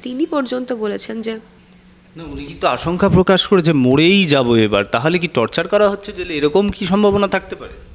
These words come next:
Speaker 1: দেখুন, জেলে টর্চার করা হচ্ছে মানে, আহ, এই যে সিবিআই, ইডি, প্রত্যেকবারই আমি এটা বলি যে সিবিআই, ইডি এক ধরনের না আক্রমণাত্মক মানসিকতা নিয়ে নামে।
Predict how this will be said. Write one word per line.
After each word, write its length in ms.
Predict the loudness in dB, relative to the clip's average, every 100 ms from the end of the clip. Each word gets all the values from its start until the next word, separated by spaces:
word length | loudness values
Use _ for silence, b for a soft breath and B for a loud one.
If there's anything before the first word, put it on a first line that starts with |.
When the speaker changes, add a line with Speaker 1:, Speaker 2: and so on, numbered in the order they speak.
| -20 -20 -20 -20 -8
Speaker 1:
দেখুন, 520 | -6 -4 -6 -8 -8
জেলে 400 | -6 -4 -2 -2
টর্চার 420 | 0 0 0 -6
করা 260 | -4 -2 -2
হচ্ছে 260 | -2 -4 -4
মানে, 280 | -2 -2 -6 B B B B
আহ, 640 | -2 2 2 2 -2 -6 -4
এই 160 | -4
যে 120 | -2
সিবিআই, 680 | -2 -2 -2 0 2 4 2
ইডি, 460 | 0 -4 -4 -2 -4 -6 -16 -8
প্রত্যেকবারই 600 | -8 -6 -6 -2 -2 0
আমি 220 | -2 -2
এটা 160 | -2 -2
বলি 240 | 0 0
যে 100 | -2
সিবিআই, 460 | -2 0 2 2 0
ইডি 300 | 2 0 0
এক 140 | -6 -10 -6
ধরনের 360 | -4 -2 -2
না 220 | 0 -2 -2 B B B B B B B _ -20 -20 -20 _ _ _ _ _ _ _ -20 _ -20 -18 -16 -6
আক্রমণাত্মক 840 | -4 -4 -2 -2 2 0 0 -2 0
মানসিকতা 640 | 2 0 -2 -4 -4 -4
নিয়ে 240 | -4 -2 -2
নামে। 300 | -4 -8